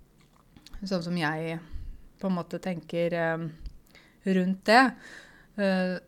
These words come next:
så er det jo sånn at jeg har en, eh, eh, nettskole, eh, der vi tilbyr norskkurs og engelskkurs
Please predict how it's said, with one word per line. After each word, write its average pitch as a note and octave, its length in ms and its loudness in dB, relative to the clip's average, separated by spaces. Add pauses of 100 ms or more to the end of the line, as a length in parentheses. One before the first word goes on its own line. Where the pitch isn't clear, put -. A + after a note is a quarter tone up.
så - 160 0
er F#3 60 4
det F#3 100 0
jo F#3 100 -2
sånn D#3+ 120 0
at D#3+ 100 -8
jeg E3 240 2
har D3 240 0
en, D#3 260 0
eh, D#3 260 2 (520)
eh, E3+ 280 -6
nettskole, F3 580 2 (500)
eh, F#3+ 520 -2 (120)
der F3 540 -2
vi F3 120 -8
tilbyr E3 480 -6
norskkurs A3+ 760 -4
og F3+ 200 -2
engelskkurs E3+ 880 -4